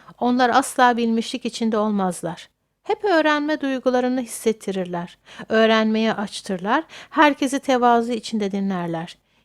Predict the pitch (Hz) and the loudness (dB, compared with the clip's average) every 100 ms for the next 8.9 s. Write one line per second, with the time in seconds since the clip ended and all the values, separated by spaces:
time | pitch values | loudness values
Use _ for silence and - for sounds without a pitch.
0 | _ - - 294 302 311 330 - - - | _ -12 -8 -2 0 0 -2 -10 -18 0
1 | 330 370 330 285 247 226 233 - 233 226 | 2 2 -2 0 0 2 0 0 0 0
2 | 226 220 - 233 233 370 339 - 233 208 | -2 -8 -2 -4 -4 -6 -6 -4 -2 0
3 | 208 190 226 220 214 214 - 190 175 - | 0 0 2 2 2 0 -2 -6 -8 -10
4 | 180 196 294 - _ - - - 240 240 | -6 0 0 -2 _ -20 -20 -2 0 4
5 | 262 302 254 226 233 277 247 208 196 - | 2 2 0 0 0 0 0 0 0 -4
6 | 196 294 330 - 196 226 214 - 233 226 | 0 0 0 -8 -6 0 0 0 0 2
7 | 233 226 214 - 214 202 202 233 330 - | 0 -2 -6 -4 -2 -2 -2 -2 -2 -8
8 | - 190 233 220 311 269 208 226 349 | -20 -10 -2 0 0 0 0 0 0